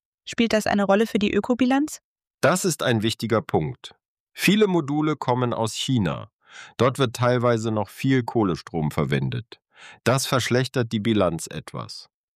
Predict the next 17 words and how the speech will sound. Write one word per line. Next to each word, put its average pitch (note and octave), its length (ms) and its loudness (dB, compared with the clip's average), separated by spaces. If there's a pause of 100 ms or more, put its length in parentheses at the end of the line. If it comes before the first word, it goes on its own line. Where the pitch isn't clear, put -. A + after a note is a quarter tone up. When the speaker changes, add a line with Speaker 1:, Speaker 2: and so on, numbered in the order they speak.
(140)
Speaker 1:
Das G3+ 140 0
ist A#3+ 160 0
ein G3 140 0
Problem. F#3+ 440 0 (380)
Gibt - 180 -2
es F#3 80 -2
denn F#3 160 -2
Alternativen? F#3 720 0 (480)
Speaker 2:
Ja, B2 340 2 (320)
zum D3 240 2
Glück. G2 320 0 (560)
Immer F3+ 240 4
mehr D3 240 0
Hersteller B2 560 0
produzieren G2+ 720 -2
mit G2 140 -2
Ökostrom. C#2 800 -4